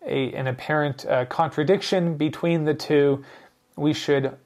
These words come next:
always lean in favor of the gospel of Jesus Christ. That is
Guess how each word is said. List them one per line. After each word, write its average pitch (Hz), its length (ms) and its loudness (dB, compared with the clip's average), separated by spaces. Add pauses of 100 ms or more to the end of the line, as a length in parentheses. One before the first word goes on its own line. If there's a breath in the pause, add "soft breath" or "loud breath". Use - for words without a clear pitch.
always 147 640 2 (120)
lean 123 280 -4
in 117 140 -10
favor 113 480 -8 (360 soft breath)
of 117 360 2 (180)
the 135 80 -2
gospel 120 460 -2
of 113 100 -8
Jesus 113 340 -8
Christ. - 460 -10 (260 loud breath)
That 143 360 2
is 151 380 2